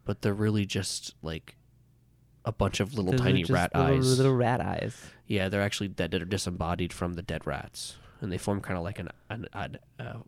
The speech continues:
Speaker 1: or like a fly eye, if that makes any sense.
Speaker 2: Oh, okay.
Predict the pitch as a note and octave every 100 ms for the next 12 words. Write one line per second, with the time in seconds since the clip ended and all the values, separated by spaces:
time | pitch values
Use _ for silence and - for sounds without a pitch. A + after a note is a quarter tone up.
0 | - - _ _ - - - - - -
1 | F2 F2+ - - - - - E2 E2 -
2 | F2 A2 - - - G2+ - A2+ A2 E3
3 | D3 C#3 F3+ D3+ - - C3+ D3+ D#3+ D#3
4 | C3+